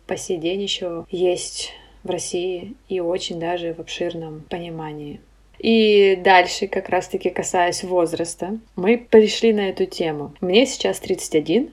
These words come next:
и он сказал, что я два года состою в какой-то фазе, я не поняла в какой, и что у меня есть время до тридцати пяти лет, чтобы найти парня. Иначе потом надо брать то, что дают, и не воротить носом. <laughs> Тут я охерела.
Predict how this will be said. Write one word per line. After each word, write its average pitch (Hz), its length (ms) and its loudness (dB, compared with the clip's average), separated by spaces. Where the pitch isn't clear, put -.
и 190 80 6
он 180 80 2
сказал, 196 400 2
что - 200 -2
я 175 240 2
два 160 220 -2
года 208 300 6
состою 196 400 -2
в - 60 -12
какой-то 170 360 -2
фазе, 143 520 -2
я 151 160 -4
не 147 120 -6
поняла 139 300 -4
в 120 60 -12
какой, 156 440 -4
и - 60 0
что - 240 0
у 175 40 -2
меня 170 200 -2
есть 156 240 -2
время 160 280 0
до 147 120 0
тридцати 160 420 -4
пяти 165 300 -2
лет, 220 200 2
чтобы 165 300 0
найти 151 260 -6
парня. 139 540 -4
Иначе 160 640 -2
потом 170 300 -2
надо 151 220 -4
брать 151 260 -4
то, 160 80 -6
что 156 200 -4
дают, 151 500 -4
и 220 80 2
не 196 160 2
воротить 156 520 -2
носом. 151 500 -4
<laughs> - 1000 -6
Тут 339 260 2
я 262 380 -2
охерела. 220 840 0